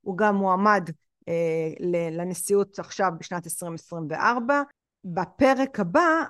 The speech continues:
אנחנו נדבר על, אה, ולדמיר, אה, פוטין, שהוא נשיא רוסיה כבר משנת אלפיים ושתים עשרה, וזה הנשיאות הרביעית שלו. בסוף הפרק השני אנחנו גם ענינו על כל השאלות שלכם. כל מה ששאלתם, לדעתי לא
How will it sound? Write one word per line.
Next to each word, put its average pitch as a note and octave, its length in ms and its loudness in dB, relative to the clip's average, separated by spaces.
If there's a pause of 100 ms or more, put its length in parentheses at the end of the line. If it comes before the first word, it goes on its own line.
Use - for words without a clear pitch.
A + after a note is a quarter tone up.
אנחנו G3+ 360 -2
נדבר G3 480 0
על, G3 160 2
אה, F3+ 120 2 (100)
ולדמיר, F#3 520 -2
אה, E3 160 -2 (100)
פוטין, D#4+ 540 0
שהוא F3+ 680 0
נשיא G#3 380 0
רוסיה G3 340 0
כבר F3 220 -6
משנת F3+ 360 -6
אלפיים F3 340 -2
ושתים G3 720 -4
עשרה, A3+ 240 -2
וזה F3+ 200 -2
הנשיאות F3 600 -4 (680)
הרביעית F#3+ 420 0
שלו. F4 260 0 (520)
בסוף G#3 680 0
הפרק C4+ 440 0
השני B3 540 -2 (100)
אנחנו G#3 420 -2
גם G3 180 2 (140)
ענינו A#3+ 520 4
על F#3+ 100 0
כל A3 260 0
השאלות G#3 460 2
שלכם. D#3+ 440 -8 (180)
כל B3+ 180 4
מה B3+ 100 2
ששאלתם, A3 760 0
לדעתי F3 400 -2
לא G3 100 2